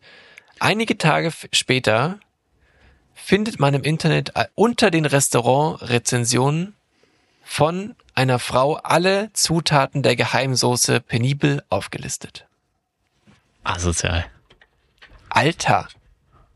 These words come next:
Speaker 1: Wie asozial ist das bitte?
Speaker 2: Ja, das hätte Plankton mal machen sollen.
Speaker 1: Ja, <laughs> ja, Plankton. Das ist aber, ja, guter Vergleich. <laughs> Alter.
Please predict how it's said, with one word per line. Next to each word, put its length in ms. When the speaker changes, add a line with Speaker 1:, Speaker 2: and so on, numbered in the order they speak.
Speaker 1:
Wie 160
asozial 440
ist 180
das 100
bitte? 460
Speaker 2:
Ja, 260
das 200
hätte 140
Plankton 440
mal 120
machen 240
sollen. 300
Speaker 1:
Ja, 140
<laughs> 480
ja, 80
Plankton. 500
Das 120
ist 100
aber, 240
ja, 220
guter 300
Vergleich. 500
<laughs> 1500
Alter. 540